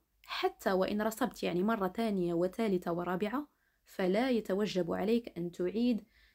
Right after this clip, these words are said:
دفع هذا الثمن، يعني، مرة واحدة، وتتبع الخطوات. إذا كان لديك خطأ ما،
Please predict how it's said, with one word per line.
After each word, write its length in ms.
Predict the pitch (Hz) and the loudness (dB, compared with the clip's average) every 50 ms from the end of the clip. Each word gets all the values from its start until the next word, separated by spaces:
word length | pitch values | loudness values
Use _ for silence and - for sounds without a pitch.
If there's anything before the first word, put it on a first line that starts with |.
| _ _ _ | _ _ _
دفع 380 | 175 170 170 220 220 - - - | -6 -2 0 -2 -2 -2 -6 -6
هذا 300 | 175 180 202 202 175 175 | -4 -2 -2 2 2 0
الثمن، 400 | 175 - - 156 147 160 156 - - _ _ - | 0 0 -2 -4 -2 -4 -6 -10 -16 _ _ -4
يعني، 260 | 180 165 160 165 165 | -4 -2 0 0 2
مرة 240 | 190 247 247 214 190 | 2 2 2 2 0
واحدة، 460 | 180 196 190 - 220 196 220 277 330 - _ _ _ _ _ _ _ _ _ _ _ | 0 0 0 -2 -4 -2 -2 -2 -4 -4 _ _ _ _ _ _ _ _ _ _ _
وتتبع 1080 | 220 220 226 226 233 240 233 - - - 208 202 196 196 - 247 247 - 339 311 254 202 | -4 0 2 4 4 4 2 2 0 -2 0 0 0 2 0 0 0 2 2 2 2 2
الخطوات. 600 | 175 - - - - 185 165 160 156 160 160 - | 0 -2 -6 -4 0 2 2 2 2 0 0 -2
إذا 140 | 180 185 190 | 0 -2 -2
كان 280 | 185 - 226 214 185 | 0 0 0 0 2
لديك 300 | 170 165 170 180 190 - - | 0 2 0 0 -2 -2 -6
خطأ 260 | - 190 - 190 - | -6 -4 -4 -4 -4
ما، 280 | 185 190 202 208 233 | -4 -4 -4 -4 -6